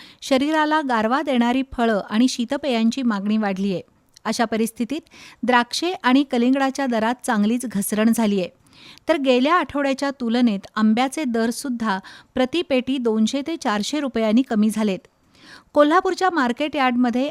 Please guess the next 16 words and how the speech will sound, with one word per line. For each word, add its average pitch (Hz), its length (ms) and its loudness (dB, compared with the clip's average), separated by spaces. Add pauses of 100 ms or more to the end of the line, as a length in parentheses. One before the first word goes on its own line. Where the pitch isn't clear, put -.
आज 214 280 -2 (120)
चिकूची 277 600 -6 (360)
पाचशे 254 400 0
पंच्याऐंशी 285 600 0
पोत्यांची 226 540 -2
आवक 214 300 -2
झाली. 208 320 -2 (760)
डाळिंबाचे 311 800 2 (100)
एकशे 247 320 -2
छत्तीस 254 500 -4
क्रेट, 262 200 0 (420)
कलिंगड 294 580 2
नऊशे 240 340 2
पंच्याण्णव 240 600 0
क्रेट, 247 280 -4 (480)
द्राक्ष 233 460 0